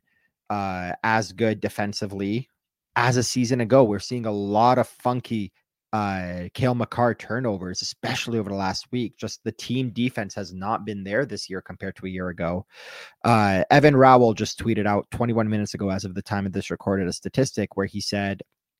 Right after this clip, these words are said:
last year, the lowest five-on-five on-ice save percentage for one of their regulars was Samuel Girard. He had a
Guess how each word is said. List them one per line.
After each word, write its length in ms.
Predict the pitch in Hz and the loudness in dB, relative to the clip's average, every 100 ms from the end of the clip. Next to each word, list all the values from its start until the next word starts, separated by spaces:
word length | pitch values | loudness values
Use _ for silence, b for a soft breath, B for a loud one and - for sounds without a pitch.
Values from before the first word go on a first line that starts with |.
| _ _ | _ _
last 480 | 113 113 127 143 - | -2 6 8 6 4
year, 220 | 127 120 | 2 2
the 80 | 101 | 2
lowest 480 | 98 117 135 123 - _ _ | 2 4 4 2 -8 _ _
five-on-five 1080 | 117 113 120 120 117 110 120 107 95 95 - _ _ _ _ _ _ _ _ _ _ | 4 4 4 2 0 -2 0 0 0 -6 -12 _ _ _ _ _ _ _ _ _ _
on-ice 520 | 120 135 131 127 123 | 0 0 2 -2 -2
save 280 | - 123 123 | -2 -2 0
percentage 500 | 117 - 98 98 98 | -4 -4 -2 -2 -6
for 260 | - 104 98 | -2 0 2
one 160 | 113 | 2
of 100 | 117 | 2
their 160 | 107 101 | 2 0
regulars 580 | 95 101 113 127 156 - | 0 0 2 4 4 2
was 140 | 104 | -4
Samuel 440 | - 113 110 110 92 | -2 -2 2 0 0
Girard. 400 | 101 95 120 127 | 0 2 0 -2
He 160 | - | -4
had 180 | 104 101 | -4 -2
a 140 | 98 | -4